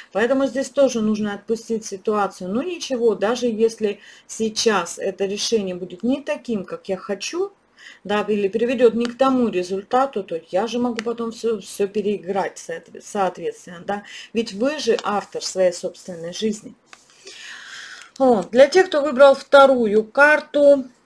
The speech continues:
что вам с-, хотят сказать ваши страхи? Ой, девочки, а ваши страхи вам хотят сказать,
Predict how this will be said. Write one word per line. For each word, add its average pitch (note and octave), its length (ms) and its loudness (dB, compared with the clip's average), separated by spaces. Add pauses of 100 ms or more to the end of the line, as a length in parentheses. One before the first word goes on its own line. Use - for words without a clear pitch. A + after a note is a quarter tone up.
(520)
что - 320 6
вам B3 280 8
с-, - 80 -8
хотят G#3 420 2
сказать A#3+ 440 4
ваши G#3+ 320 0
страхи? F3+ 560 -2
Ой, F3+ 200 -6
девочки, - 600 -4 (460)
а D#3+ 120 -8
ваши A#3+ 340 -2
страхи C#4 500 0
вам B3+ 260 -2
хотят A#3 400 0
сказать, A3 800 -2